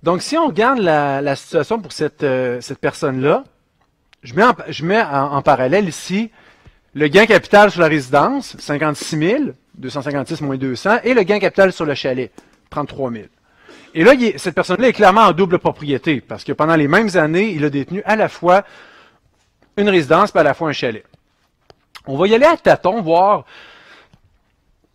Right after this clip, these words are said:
laquelle des deux résidences, ça serait préférable de désigner comme étant no-, notre résidence principale, quitte à assumer le gain capital sur celle qui ne l'est pas.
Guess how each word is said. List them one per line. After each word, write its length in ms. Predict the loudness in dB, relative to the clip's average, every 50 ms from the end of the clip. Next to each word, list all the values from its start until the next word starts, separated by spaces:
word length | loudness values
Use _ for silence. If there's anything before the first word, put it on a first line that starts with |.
| _ _ _ _ _ _ _ _ _ _ _ -2
laquelle 380 | 2 2 2 4 4 4 4 6
des 120 | 4 2
deux 120 | 4 2
résidences, 540 | 2 2 0 -4 2 4 4 4 4 0 -4
ça 100 | -6 -10
serait 200 | -6 0 0 0
préférable 640 | 0 0 -6 -4 0 0 2 4 4 4 4 2 0
de 60 | -4
désigner 420 | 0 0 -2 -2 0 -2 -4 -2
comme 160 | 0 0 -2
étant 220 | -2 -2 -2 -2 -2
no-, 140 | -2 -4 -4
notre 180 | -4 -8 -6 -4
résidence 340 | -4 -2 2 2 2 0 0
principale, 640 | -4 -6 -6 -6 -6 0 4 4 4 4 2 0 -6 -14 _ _ _ -4
quitte 220 | 0 0 2 4
à 120 | 4 4 4
assumer 420 | 4 2 -2 -10 -6 -2 -2 0
le 100 | 0 0
gain 160 | -2 -2 -2
capital 440 | -2 -2 -4 -4 0 2 2 2 2
sur 180 | 0 -6 -12 -6
celle 240 | -2 -2 -2 -2
qui 100 | -4 -8
ne 140 | -6 -4 -4
l'est 220 | -2 -2 -4 -6 -6
pas. 180 | -8 -10 -18